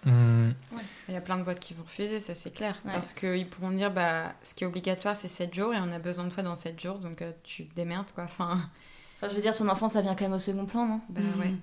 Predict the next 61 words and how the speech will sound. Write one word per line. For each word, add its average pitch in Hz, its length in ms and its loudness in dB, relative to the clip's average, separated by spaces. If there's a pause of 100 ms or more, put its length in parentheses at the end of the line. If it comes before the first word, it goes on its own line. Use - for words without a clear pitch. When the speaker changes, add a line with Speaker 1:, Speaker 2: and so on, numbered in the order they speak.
(120)
Speaker 3:
C'est - 80 -20
pas 208 100 6
très 208 180 0
important, 208 280 4
Speaker 2:
L'argent, 208 280 6
Speaker 3:
ouais. - 40 4
Speaker 2:
c'est 262 140 0
plus 233 180 -2
important 208 300 2
dans 165 120 0
la 185 120 2
vie. 220 200 6
<laughs> 202 1120 0
Speaker 1:
C'est 117 120 8
vrai, 98 180 4 (140)
c'est - 140 2
cool 139 180 6
l'argent. 104 320 2 (120)
D'ailleurs, 135 240 12
donnez-nous 131 320 12
de 147 60 12
l'argent 123 260 12
pour 110 140 4
Exponent, 101 300 2
s'il 107 140 0
vous 98 40 -2
plaît. - 140 0
Speaker 4:
Mhm. 214 460 4 (480)
Speaker 1:
Euh, 123 340 12
non, 135 160 8
bon, 139 180 12
on 139 60 12
arrive 147 260 12
donc 131 140 10
du 117 120 6
coup, 135 120 4
bah, 110 180 10
pff, - 220 -8
j'ai 110 100 -2
pas 107 120 6
fait 131 100 6
de 127 60 2
transition, 123 500 10
mais 110 140 10
elle 104 180 6
était 101 160 2
toute 120 180 2
faite 139 260 8
dans 110 240 8
la 110 120 8
compréhension 120 500 6
un 117 80 8
peu 117 100 4
du 110 120 4
féminisme 127 580 10
dans 107 140 6
la 104 80 8
société. 120 500 8
En 113 80 8
fait, 127 240 8
aujourd'hui, 113 460 6